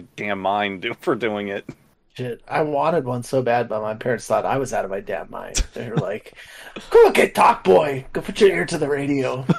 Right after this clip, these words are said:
Speaker 2: <laughs>
Speaker 1: I think the first official one I got was the, uh, Nintendo Power was selling the Donkey Kong Country soundtrack,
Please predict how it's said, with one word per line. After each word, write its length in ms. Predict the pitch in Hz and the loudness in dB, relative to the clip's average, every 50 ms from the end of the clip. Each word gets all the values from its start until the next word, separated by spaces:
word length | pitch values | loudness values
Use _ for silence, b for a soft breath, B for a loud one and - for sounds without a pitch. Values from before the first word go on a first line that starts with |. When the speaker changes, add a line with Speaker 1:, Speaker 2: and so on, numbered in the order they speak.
| - _ | -2 _
Speaker 2:
<laughs> 240 | _ _ _ _ - | _ _ _ _ -8
Speaker 1:
I 80 | - | -8
think 340 | 107 - 147 131 131 113 - | -4 -2 -2 -2 -2 -2 -4
the 140 | - 131 - | -6 -6 -6
first 420 | - - 147 151 156 - - - | -2 0 0 0 0 -2 -4 -6
official 500 | - - - - 160 156 - - 160 151 | -6 -6 -2 0 0 0 0 2 0 2
one 220 | 131 135 131 131 127 | 4 4 2 2 2
I 120 | 123 117 | 0 -2
got 500 | 107 104 113 117 117 110 101 95 90 - | 0 0 0 0 0 0 0 0 -2 -4
was 420 | 107 107 104 101 101 98 98 95 92 | -6 -4 -2 -2 -2 -2 -4 -8 -12
the, 520 | 101 101 101 101 98 98 98 95 95 95 | -10 -10 -8 -8 -8 -6 -6 -4 -2 0
uh, 240 | 98 95 92 92 92 95 - - | 0 2 2 0 -2 -4 -8 -14
Nintendo 600 | - 107 101 104 104 101 - 117 117 113 113 104 | -12 -8 -6 -6 -6 -6 -6 -4 0 0 0 0
Power 360 | - 113 107 107 107 101 95 87 | 0 0 0 2 2 2 0 0
was 120 | 85 - | -2 -6
selling 360 | - - 101 98 95 95 95 | -4 -2 -2 0 0 -2 -4
the 80 | 90 85 | -6 -6
Donkey 340 | - 113 101 104 - - - | -4 -4 -4 -4 -6 -8 -8
Kong 200 | - 110 101 98 | -6 -4 -4 -4
Country 440 | - - 113 104 104 - - 123 110 | -6 -4 -4 -4 -4 -2 -4 -4 -4
soundtrack, 640 | 113 - 117 113 117 110 - 123 120 120 120 - - | -2 -2 -2 -2 -2 -4 -4 -4 -2 -2 -2 -4 -8